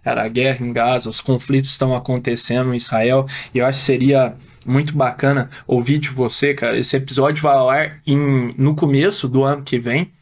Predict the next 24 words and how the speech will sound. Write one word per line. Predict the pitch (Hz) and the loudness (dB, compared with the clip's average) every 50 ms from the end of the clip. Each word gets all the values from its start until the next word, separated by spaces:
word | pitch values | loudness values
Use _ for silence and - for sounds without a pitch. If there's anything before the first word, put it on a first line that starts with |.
| _ _ | _ _
é, | - 117 117 117 110 107 | -4 0 0 0 0 0
em | - 123 131 131 | -2 -2 0 0
janeiro, | 131 131 120 117 117 123 139 170 180 170 - - - - - - | 0 0 0 -2 0 0 2 2 0 0 -4 -10 -18 -20 -20 -12
é, | - 110 113 113 113 107 98 - | -6 -2 0 0 0 -2 -4 -4
e | - 120 127 127 127 123 120 117 110 - - - _ _ _ | -2 -2 0 0 2 2 2 0 0 -2 -4 -10 _ _ _
seria | - - - 127 131 135 | -6 -2 0 0 2 2
muito | 135 139 151 151 - | 2 0 0 -2 -2
bacana | - 147 135 135 - 147 151 147 | -2 -2 -2 -2 -2 -2 0 0
você | 143 139 143 139 - - 139 135 139 143 143 139 127 - - | 2 2 2 0 0 2 2 4 4 4 4 2 0 -2 -2
comentar, | - 147 147 147 139 127 117 - - 120 139 139 | -2 0 0 2 0 0 -2 -2 -4 -4 -4 -4
cara, | - 98 107 - - | -4 -6 -8 -6 -4
como | - 160 202 214 | -4 -2 -2 -2
que | 196 - 208 | -2 -4 -2
você | 180 180 190 165 - - - 143 | 2 2 2 2 2 0 0 0
enxerga, | 139 151 139 - - 135 131 143 143 131 123 | 0 0 0 0 0 0 0 0 0 -2 -2
Marcos, | 117 113 113 110 107 - - | -2 -2 -4 -4 -6 -8 -12
que | - - | -14 -12
pre-, | - - 127 123 117 117 120 - - - - - - _ | -6 -2 0 0 0 0 -4 -10 -16 -16 -16 -18 -18 _
que | - - 117 | -4 0 0
é | 117 120 | 0 0
presidente | - - 135 127 120 - - - 123 135 147 143 - - | 0 0 0 0 0 -2 -2 0 0 0 0 -2 -2 -2
da | 123 123 | -2 -2
federação | 127 - 120 113 120 127 120 117 117 - - - - 120 131 139 - | 0 -2 -4 -2 0 0 2 0 0 -2 -4 -4 -2 0 0 0 0
também, | - - 110 113 120 123 139 139 | -2 -4 -4 -2 -2 -2 -2 -4